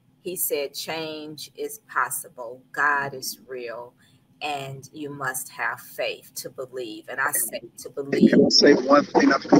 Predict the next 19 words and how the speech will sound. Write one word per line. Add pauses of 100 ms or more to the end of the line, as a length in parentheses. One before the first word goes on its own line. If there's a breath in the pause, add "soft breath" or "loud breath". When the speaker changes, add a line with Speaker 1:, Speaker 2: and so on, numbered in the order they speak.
(960)
Speaker 2:
I
had
a
radio
show
called (140)
It's
a
Way
Out,
but
most
importantly,
it's
a
way
to
stay
out.